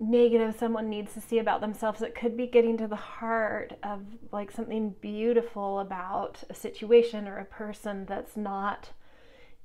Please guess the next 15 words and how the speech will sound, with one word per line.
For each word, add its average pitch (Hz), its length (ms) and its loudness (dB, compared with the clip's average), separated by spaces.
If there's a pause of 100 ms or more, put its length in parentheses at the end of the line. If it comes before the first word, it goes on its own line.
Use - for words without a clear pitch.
being 233 360 6
seen 226 720 2
clearly, 190 680 -10
and 185 200 -12
you 190 320 -10
really 226 320 2
know 208 180 -2
how 202 240 -8
to, 196 260 -12 (580)
to 220 80 -6 (140)
do 208 260 -6
this 196 260 -10
in 196 60 -6
a 190 40 -8
very, 185 420 -8